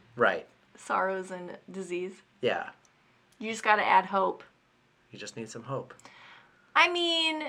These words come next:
Speaker 2: obviously it's, it's meant to be a metaphor.
Speaker 1: Yeah, and,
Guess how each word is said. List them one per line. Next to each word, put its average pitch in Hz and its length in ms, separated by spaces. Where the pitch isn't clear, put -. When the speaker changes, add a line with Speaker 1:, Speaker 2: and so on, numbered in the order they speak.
Speaker 2:
obviously 233 600
it's, - 180
it's 202 220
meant 202 240
to 202 120
be - 200
a 165 80
metaphor. - 920
Speaker 1:
Yeah, 170 380
and, 196 380